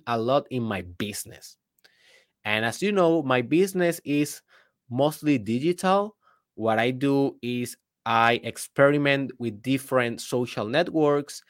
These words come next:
and I try to understand how they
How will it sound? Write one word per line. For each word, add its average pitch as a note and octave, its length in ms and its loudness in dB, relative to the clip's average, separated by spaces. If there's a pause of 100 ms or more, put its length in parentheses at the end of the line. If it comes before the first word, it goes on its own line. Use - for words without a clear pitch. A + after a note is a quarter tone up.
(440)
and A#2 520 0
I A2+ 320 2
try B2 460 4
to B2 260 -10
understand B2 840 -4
how B2 300 0
they A2+ 560 -4